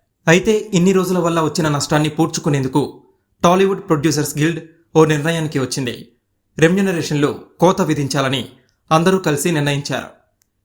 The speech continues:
ఈ క్రమంలో కొన్ని నియమ నిబంధనలు పెట్టుకున్నారు. ఇరవై వేల రూపాయల కంటే తక్కువ పారితోషికమున్న ఆర్టిస్టులకు మాత్రమే మినహాయింపించింది ప్రొడ్యూసర్స్ గిల్డ్. అలాంటి వారి పేమెంట్స్లో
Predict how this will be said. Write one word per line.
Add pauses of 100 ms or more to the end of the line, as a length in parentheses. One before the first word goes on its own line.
ఈ
క్రమంలో (400)
కొన్ని
నియమ
నిబంధనలు
పెట్టుకున్నారు. (380)
ఇరవై
వేల
రూపాయల
కంటే (340)
తక్కువ
పారితోషికమున్న
ఆర్టిస్టులకు
మాత్రమే (220)
మినహాయింపించింది
ప్రొడ్యూసర్స్
గిల్డ్. (600)
అలాంటి
వారి
పేమెంట్స్లో